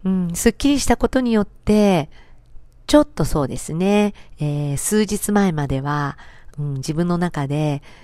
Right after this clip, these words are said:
うん、なんでしょう。ちょっとこうザラザラした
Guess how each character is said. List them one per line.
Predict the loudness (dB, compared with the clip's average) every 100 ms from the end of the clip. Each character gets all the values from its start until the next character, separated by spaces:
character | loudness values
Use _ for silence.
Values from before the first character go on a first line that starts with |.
| -20 -12 -8
う |
ん、 | -6 -4 -6 -6 -6 -8 -8 -10 -10 -14 -18 -18 -10
な | -8
ん | -6
で | -6
し | -4
ょ | -4 -4
う。 | -10 -20 -20 -10
ち | -4
ょ |
っ | -2
と | -2
こ | -2
う | 0
ザ | 2
ラ | 2 2
ザ | 2
ラ | 0
し | -2 -2
た | -2 -4